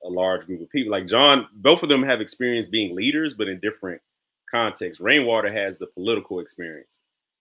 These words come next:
Um, so he, again, understands how to see the big picture, um,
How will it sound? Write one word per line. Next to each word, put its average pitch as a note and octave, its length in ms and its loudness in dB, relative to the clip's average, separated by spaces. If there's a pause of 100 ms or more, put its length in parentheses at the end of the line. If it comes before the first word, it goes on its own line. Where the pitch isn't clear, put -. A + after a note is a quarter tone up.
(120)
Um, F#2 420 -2
so F#2 220 -4
he, B2 240 0 (260)
again, G2 460 0
understands G#2+ 580 -6
how G2 100 -2
to F#2 120 -6
see A#2 240 -8
the G2 120 -6
big G#2 280 -6
picture, A2+ 540 -2 (560)
um, F#2+ 500 -4